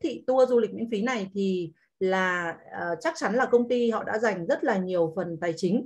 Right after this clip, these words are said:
để họ thiết lập cái này. Có nghĩa là ngoài cái trang web ban đầu mà em giới thiệu ra, các anh chị có thể gửi cho khách hàng của mình. Nhưng, ờ,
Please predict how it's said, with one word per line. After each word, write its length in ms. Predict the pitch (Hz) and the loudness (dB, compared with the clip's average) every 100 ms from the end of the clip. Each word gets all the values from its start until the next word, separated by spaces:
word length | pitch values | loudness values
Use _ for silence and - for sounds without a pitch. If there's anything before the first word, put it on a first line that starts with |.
| - | -4
để 240 | 202 180 156 | 0 2 2
họ 560 | 170 - - 170 160 - | 0 -6 -6 -8 -6 -2
thiết 60 | |
lập 160 | 320 302 - | 2 2 0
cái 100 | 220 | -2
này. 200 | 220 151 - - - | -2 -4 -10 -20 2
Có 120 | 208 | 4
nghĩa 160 | 254 320 | 4 4
là 160 | 294 | 4
ngoài 320 | 202 196 202 190 | 4 2 2 0
cái 100 | 208 | -2
trang 180 | 277 269 | -2 0
web 140 | 339 | 2
ban 160 | 262 247 | 2 4
đầu 200 | 214 185 | 4 2
mà 160 | 180 | 0
em 240 | 175 226 233 | -2 0 0
giới 100 | 196 | 0
thiệu 200 | 240 185 | 0 0
ra, 300 | 220 233 226 | 2 2 0
các 60 | 240 | -4
anh 60 | 233 | -4
chị 100 | 233 | -4
có 80 | 208 | 0
thể 140 | 220 170 | 0 2
gửi 220 | 170 147 | 0 0
cho 180 | 220 226 | -2 -2
khách 140 | 285 | -2
hàng 200 | 302 220 160 | -4 -4 -4
của 100 | 160 | -4
mình. 280 | 170 151 - - - - | -2 -4 -8 -20 -20 -4
Nhưng, 400 | 240 285 294 190 - _ _ | 2 4 2 -2 -10 _ _
ờ, 500 | - 185 185 180 | -4 -2 -2 -2